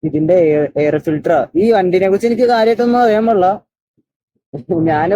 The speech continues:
വണ്ടി ഓടിക്കുക അത്രേ ഉള്ളൂ. ഇപ്പോഴും ഞാൻ വണ്ടി ഓടിക്കുന്നത് എങ്ങനെയാന്ന് കറക്റ്റ്, കറക്റ്റ് പോലും അല്ല ഞാൻ വണ്ടി ഓടിക്കും. ഞാൻ വളയ്ക്കുന്നതൊക്കെ ഞാൻ പേടിച്ചാണ് വലിക്കണേ. അപ്പൊ വണ്ടി ഇപ്പൊ എന്തായാലും നമ്മളൊരു സ്വന്തമായിട്ട് ഒരു വണ്ടി എടുത്തതിന് വെച്ചാൽ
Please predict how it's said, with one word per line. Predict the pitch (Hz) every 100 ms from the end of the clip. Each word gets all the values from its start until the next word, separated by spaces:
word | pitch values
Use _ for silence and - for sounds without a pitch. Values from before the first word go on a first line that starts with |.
| 214
വണ്ടി | 185 202 233
ഓടിക്കുക | 196 185 190 220
അത്രേ | 220 196 202 202
ഉള്ളൂ. | 208 147
ഇപ്പോഴും | - 185 208
ഞാൻ | 214 220
വണ്ടി | 202
ഓടിക്കുന്നത് | 208 202 208 208 196 _ _ _ _ _ _ _ _ _ - 185
എങ്ങനെയാന്ന് | 185 202 214 220 220 - _ _ _ _ _ _ _ -
കറക്റ്റ്, | 160 156 - _ 247 247 208 -
കറക്റ്റ് | 160 139 -
പോലും | 240 240
അല്ല | 220 190
ഞാൻ | 190
വണ്ടി | 175 165
ഓടിക്കും. | 160 147
ഞാൻ | 160
വളയ്ക്കുന്നതൊക്കെ | 160 151 - 165 196 214 208
ഞാൻ | 202
പേടിച്ചാണ് | 175 160 156 202 180
വലിക്കണേ. | 135 131 117 123 _ _ - 123 123
അപ്പൊ | 120 185 226 - 113 - 220 220 - _ _ _ - 220 - - 135
വണ്ടി | 139 147 196
ഇപ്പൊ | 196 208 202 190
എന്തായാലും | 156 165 175
നമ്മളൊരു | 175 175 180 190
സ്വന്തമായിട്ട് | 202 180 180 190 196
ഒരു | 202
വണ്ടി | 185 185
എടുത്തതിന് | 208 202 202
വെച്ചാൽ | 202 220